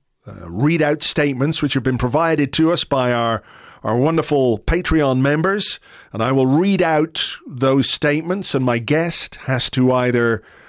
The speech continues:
strongly agree, agree, disagree, or strongly disagree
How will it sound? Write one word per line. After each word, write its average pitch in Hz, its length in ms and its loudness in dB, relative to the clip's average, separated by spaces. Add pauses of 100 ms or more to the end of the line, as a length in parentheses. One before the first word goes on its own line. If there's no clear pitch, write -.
(440)
strongly 180 720 0
agree, 120 560 0 (260)
agree, 151 720 0 (200)
disagree, 135 880 0
or 151 220 2
strongly 160 1120 0 (120)
disagree 117 800 0